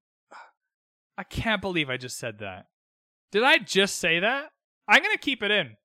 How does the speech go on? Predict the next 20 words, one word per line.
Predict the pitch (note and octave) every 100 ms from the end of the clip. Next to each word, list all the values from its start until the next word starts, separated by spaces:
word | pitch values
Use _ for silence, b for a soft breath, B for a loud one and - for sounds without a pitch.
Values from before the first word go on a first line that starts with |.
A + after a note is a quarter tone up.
| -
You | G#3+
know | C#4
what? | D#4+ D#4
I'm | B3
keeping | C#4 C#4+ B3+
it | A#3+
in. | G#3+ C#3 A#2+ _ _ _
I | G#3 C4 D#4+ G3
edit | A3 B3 C4+
these | C4+ D4 D#4
so | - A3
I | A#3
can | D#4
go | B3
back | A#3 G#3
and | F3+
say | - G#3
whatever | F3+ - G3 F#3+ F#3+
I | F3
want. | D#3 D#3 A#2 -